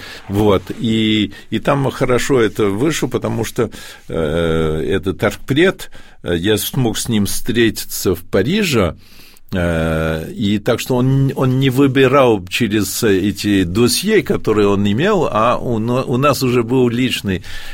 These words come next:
э, контакт, и, м, он меня выбрал, и я с большим удовольствием приехал. И приехал, э, вот занятно,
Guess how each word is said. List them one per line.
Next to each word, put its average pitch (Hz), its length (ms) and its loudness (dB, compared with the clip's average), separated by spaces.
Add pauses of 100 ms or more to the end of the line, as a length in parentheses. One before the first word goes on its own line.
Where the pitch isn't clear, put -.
(120)
э, 90 200 0
контакт, 107 640 -2
и, 107 500 0
м, 98 300 -4
он 120 200 -4
меня 104 260 0
выбрал, 113 540 -2
и 90 140 -6 (100)
я 123 120 -2
с 117 60 -4
большим 104 440 -4
удовольствием 104 600 -2 (400)
приехал. 98 540 0
И 90 80 0
приехал, 123 640 0 (320)
э, 104 160 0
вот 101 420 0
занятно, 107 640 0